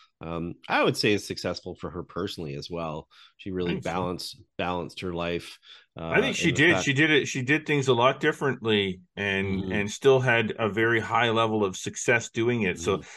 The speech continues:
Speaker 2: that goes to prove something to yourself that, you know what, I don't have to, I don't have to push myself crazy all year long and risk burning out and getting injured and
Speaker 1: Yeah.
Speaker 2: stuff like that. I can, I can pick and choose a little bit more, and I can be rested and ready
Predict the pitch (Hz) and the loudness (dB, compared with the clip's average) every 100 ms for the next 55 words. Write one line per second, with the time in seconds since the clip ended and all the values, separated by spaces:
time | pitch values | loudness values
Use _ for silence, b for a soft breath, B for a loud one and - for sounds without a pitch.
0 | B 139 143 147 139 135 139 - 131 123 | B 0 2 6 6 6 -2 2 2 2
1 | - 117 110 110 104 110 101 95 - 190 | 2 0 0 0 0 -2 -2 -2 0 2
2 | 165 95 104 _ _ _ _ - 107 104 | 4 2 -2 _ _ _ _ 2 4 4
3 | 120 131 127 127 - 131 151 123 127 139 | 4 6 6 6 6 4 4 4 4 4
4 | 143 120 107 - _ _ - 120 117 127 | 2 4 4 0 _ _ 0 0 2 2
5 | 135 - - 139 135 - 113 104 117 107 | 2 -2 0 4 4 2 0 0 2 2
6 | 98 - _ - - 123 131 143 123 107 | 0 -6 _ -18 0 6 6 6 2 0
7 | 101 110 113 110 107 104 120 120 107 101 | 2 4 4 4 4 4 4 4 2 0
8 | 101 110 - 98 110 113 113 104 110 110 | 0 -2 -2 0 4 4 4 2 4 4
9 | 107 92 107 104 101 110 104 104 95 107 | 2 2 2 2 2 0 0 -4 -4 -4
10 | 104 98 98 104 104 110 117 110 104 B | -4 -2 -2 0 2 2 2 -2 -2 B
11 | B B 110 120 110 139 139 127 120 127 | B B -2 0 2 2 2 0 2 2
12 | 127 120 117 117 104 113 101 107 113 113 | 4 4 4 4 4 2 4 4 6 6
13 | 110 98 98 98 104 95 107 98 113 117 | 4 2 -2 0 -2 0 0 2 2 0
14 | - 113 107 104 110 113 117 110 | -2 0 0 2 2 2 0 -2